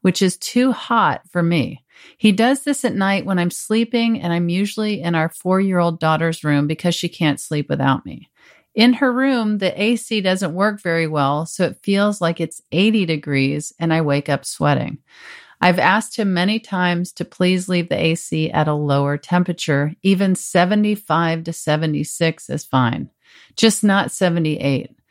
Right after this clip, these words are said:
But every morning I wake up and it's set to seventy-eight. I have threatened to divorce him because of this. How do I get through to him?"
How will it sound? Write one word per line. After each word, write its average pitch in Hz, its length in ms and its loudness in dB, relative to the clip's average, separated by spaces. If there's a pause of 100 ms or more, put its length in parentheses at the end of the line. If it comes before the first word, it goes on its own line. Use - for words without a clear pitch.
(260)
But 170 180 4
every 190 320 4
morning 180 520 0
I 151 120 0
wake 156 340 0
up 147 300 0
and 156 160 0
it's - 160 -2
set - 400 0
to 156 100 -8
seventy-eight. 139 800 0 (220)
I 165 100 6
have 165 220 0
threatened 202 580 0
to 185 100 -4
divorce 160 580 0
him 123 200 0
because 127 320 0
of 123 140 -4
this. - 400 -2 (260)
How 165 320 2
do 180 140 0
I 175 160 0
get 160 340 -4
through 147 240 0
to 135 100 -2
him?" 117 380 -6